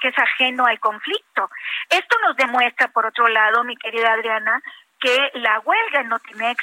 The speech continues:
que ya lleva cinco meses, pues obedece a intereses ajenos, ¿verdad? No tiene nada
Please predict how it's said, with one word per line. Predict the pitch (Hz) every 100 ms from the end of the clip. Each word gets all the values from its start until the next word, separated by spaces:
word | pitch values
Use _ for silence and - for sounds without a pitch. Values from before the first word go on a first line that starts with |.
| -
que | 214
ya | 214 226
lleva | 233 226 233 233 220 -
cinco | 247 240 220
meses, | 214 202 254 320 - _ _ _ _ _ _
pues | 277 277 - -
obedece | 277 262 247 302 339 359 349 339 - - _
a | 240 233
intereses | 247 247 247 277 330 -
ajenos, | 226 262 415 381 - - - _ _ _ _ _ _ _ -
¿verdad? | 254 240 294 359 262
No | 262
tiene | 254 311 311
nada | 285 311 349